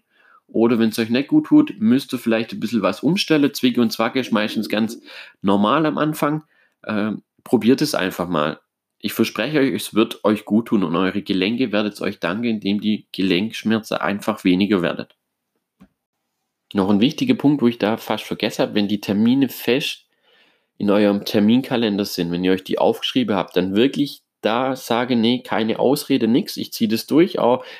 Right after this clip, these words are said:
klar, wenn natürlich ein wichtiger Termin, beruflich oder so <laughs> dazwischen kommt, äh, kein Thema, äh, nicht falsch verstehe. Aber irgendwie, dass man jetzt sagt, okay, nee, da muss ich einkaufen, gehe oder irgendwas, äh,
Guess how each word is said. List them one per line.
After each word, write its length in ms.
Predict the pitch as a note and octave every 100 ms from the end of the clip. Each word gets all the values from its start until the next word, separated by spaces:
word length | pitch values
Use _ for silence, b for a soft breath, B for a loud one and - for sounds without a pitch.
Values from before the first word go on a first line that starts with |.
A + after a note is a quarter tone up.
| -
klar, 240 | F2 G2
wenn 80 | F#2+
natürlich 380 | F2 - F#2+ F#2
ein 160 | F2+
wichtiger 480 | G2+ A#2 - F#2 G2+
Termin, 460 | - F2 F2+ A2 F#2+
beruflich 500 | F#2 G2 G#2+ A2+ G#2
oder 140 | F#2+
so 140 | F2+
<laughs> 20 | F2
dazwischen 420 | F2+ - F2+ -
kommt, 300 | - E2+ - B B B B
äh, 180 | - E2
kein 260 | - E2+
Thema, 420 | E2 F2+ G#2 D#2 - -
äh, 280 | E2 E2+ D2+
nicht 320 | - F2 E2+
falsch 260 | - E2+ G#2
verstehe. 320 | G#2 - D#2 B B B _
Aber 380 | F#2 F#2 F#2 F2
irgendwie, 580 | G2+ F#2+ G2+ G2+ F#2+ -
dass 220 | F#2+ F#2
man 100 | F#2
jetzt 100 | -
sagt, 220 | F#2 -
okay, 240 | F2+ G2+
nee, 200 | F#2+ G2
da 80 | G2+
muss 240 | F#2+ F#2+ -
ich 140 | -
einkaufen, 800 | G#2+ C3 - A#2+ A#2+ A#2+ A#2 A2+
gehe 360 | - A2 A2+ G#2
oder 240 | F#2+ F#2+
irgendwas, 540 | G2 G#2 G2+ G2+ G#2 b b b b -
äh, 260 | F#2+ F#2+